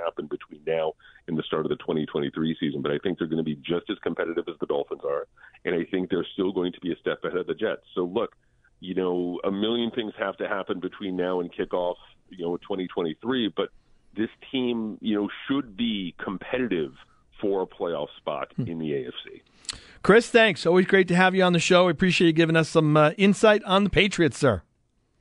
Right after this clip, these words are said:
Speaker 1: My pleasure, Howard. Take care. We'll
Speaker 2: You
Speaker 1: talk
Speaker 2: too.
Speaker 1: soon.
Speaker 2: Thanks, Chris. Chris Price from the Boston Globe joining us here. I, I think it is a really interesting discussion, Joe. And like I said, it's, it's hard 'cause there are s-, there are unknowns, like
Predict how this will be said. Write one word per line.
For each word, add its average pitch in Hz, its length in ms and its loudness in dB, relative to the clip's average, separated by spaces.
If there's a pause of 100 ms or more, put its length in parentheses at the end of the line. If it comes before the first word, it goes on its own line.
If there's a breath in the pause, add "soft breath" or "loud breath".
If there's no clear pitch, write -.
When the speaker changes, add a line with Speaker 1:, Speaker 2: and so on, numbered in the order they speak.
(220)
Speaker 1:
My 98 160 -2
pleasure, 90 300 -2
Howard. 82 240 -2
Take 90 160 -6
care. 92 120 -2
We'll 85 140 -6
Speaker 2:
You 208 80 4
Speaker 1:
talk - 100 2
Speaker 2:
too. 202 120 0
Speaker 1:
soon. - 160 -8 (120)
Speaker 2:
Thanks, 185 220 4
Chris. 185 240 2 (260 soft breath)
Chris 190 160 4
Price 175 220 4
from 143 100 -6
the 123 60 -2
Boston 131 300 0
Globe 127 180 2
joining 127 260 0
us 120 120 -2
here. 139 160 4
I, 190 160 4 (100)
I 220 40 -2
think 240 140 8
it 220 60 6
is 190 160 4
a 196 60 6
really 190 260 6
interesting 180 260 0
discussion, 135 540 0
Joe. 131 160 4
And 151 100 4
like 185 120 4
I 170 60 4
said, 160 180 4
it's, 143 160 -4 (260 loud breath)
it's - 120 -10
hard 139 460 4 (360 soft breath)
'cause 160 400 4 (260)
there 180 160 6
are 175 40 6
s-, - 280 -2
there 185 240 6
are 180 80 8
unknowns, 196 460 4 (120)
like 135 200 0